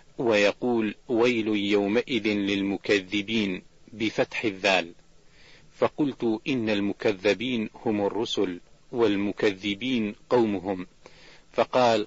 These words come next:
"قد قيل لي إنك قدري، ولكني لم أصدق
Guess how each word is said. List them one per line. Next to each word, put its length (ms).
"قد 180
قيل 420
لي 200
إنك 380
قدري، 840
ولكني 1000
لم 260
أصدق 560